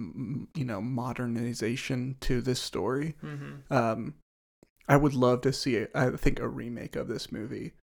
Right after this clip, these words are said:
Speaker 1: with more diversity in the jury.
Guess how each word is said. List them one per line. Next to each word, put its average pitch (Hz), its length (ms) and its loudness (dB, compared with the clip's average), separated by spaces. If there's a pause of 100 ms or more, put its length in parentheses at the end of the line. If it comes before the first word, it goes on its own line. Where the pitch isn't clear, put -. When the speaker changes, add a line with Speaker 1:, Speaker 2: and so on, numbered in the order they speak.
(460)
Speaker 1:
with - 480 4 (460)
more 127 260 2
diversity 117 680 -4
in 107 140 -8
the 95 60 -10
jury. 95 460 -8